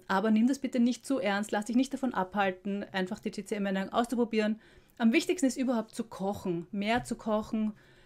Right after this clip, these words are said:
frische Zutaten zu verwenden, mehr Gemüse zu verwenden zum Beispiel und weniger Brotmahlzeiten zu nehmen, zu essen, ähm,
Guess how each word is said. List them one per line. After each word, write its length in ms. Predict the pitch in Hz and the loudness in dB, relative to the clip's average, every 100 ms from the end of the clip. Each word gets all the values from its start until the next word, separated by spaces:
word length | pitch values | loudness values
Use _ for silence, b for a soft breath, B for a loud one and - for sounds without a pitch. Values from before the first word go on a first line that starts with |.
| b | b
frische 380 | - 240 269 294 | -2 6 6 4
Zutaten 480 | - 247 233 220 226 | 0 -2 2 2 2
zu 100 | 220 | 0
verwenden, 840 | 214 185 170 185 185 185 180 185 - - | -2 0 0 0 0 0 2 2 -2 -2
mehr 220 | 208 202 | 0 2
Gemüse 420 | 262 214 226 226 | 4 4 2 0
zu 100 | 220 | -4
verwenden 340 | 185 170 175 | 0 0 0
zum 60 | 185 | -2
Beispiel 220 | 190 220 | -2 0
und 180 | 277 269 | 2 2
weniger 400 | 220 254 277 226 | 2 2 2 0
Brotmahlzeiten 880 | 226 - 226 214 196 190 170 180 185 | -2 -4 0 0 0 0 -2 -2 -8
zu 140 | - | -4
nehmen, 280 | 196 180 185 - | 0 0 -2 -4
zu 180 | - 185 | -4 0
essen, 540 | 180 180 - 185 185 180 B B B B B | 2 2 0 0 0 -2 B B B B B
ähm, 480 | - 175 175 175 180 | -4 -2 0 0 -2